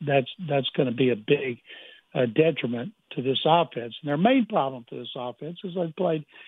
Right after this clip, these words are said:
at Kansas City and Baltimore. No team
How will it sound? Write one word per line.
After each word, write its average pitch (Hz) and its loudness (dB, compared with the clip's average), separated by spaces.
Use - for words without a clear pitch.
at 170 4
Kansas 165 -4
City 160 -4
and 143 -8
Baltimore. 147 -6
No 131 -6
team 135 -2